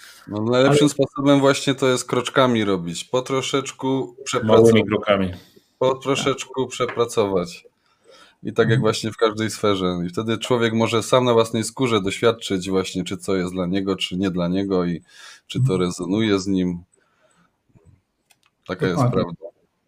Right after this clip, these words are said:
Speaker 3: Dokładnie. Dokładnie.
Speaker 2: To bardzo fajne dwa odcinki nam wyszły.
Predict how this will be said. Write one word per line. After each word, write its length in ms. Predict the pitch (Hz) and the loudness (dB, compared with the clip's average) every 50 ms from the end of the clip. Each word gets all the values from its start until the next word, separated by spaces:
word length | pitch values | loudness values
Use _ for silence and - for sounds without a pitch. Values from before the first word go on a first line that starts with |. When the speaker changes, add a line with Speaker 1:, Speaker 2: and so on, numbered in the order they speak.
| - - _ _ | -20 -20 _ _
Speaker 3:
Dokładnie. 460 | 123 - - - 98 95 92 95 90 87 - - _ _ _ _ _ _ - | -18 -14 -8 -6 -6 -6 -6 -6 -8 -10 -12 -18 _ _ _ _ _ _ -8
Dokładnie. 580 | 104 104 98 98 - 104 104 101 101 101 95 92 - - - - - - - - - - | -6 -4 -4 0 4 4 4 4 2 0 -4 -6 -8 -14 -18 -18 -16 -16 -18 -6 0 4
Speaker 2:
To 280 | - - 214 - - - _ _ _ _ _ - | 4 4 4 2 -4 -14 _ _ _ _ _ 2
bardzo 300 | 180 196 190 180 196 180 | 2 4 4 4 2 0
fajne 340 | - 202 196 185 185 180 175 | 0 0 0 0 0 0 0
dwa 140 | 170 175 | 2 2
odcinki 480 | 170 165 165 - - 170 - - 139 127 131 | 0 0 0 -2 -4 -4 -2 -2 -2 0 0
nam 140 | 135 127 120 | 0 0 0
wyszły. 420 | 123 120 - - 131 123 135 143 | 0 -2 -2 -2 -2 0 0 -2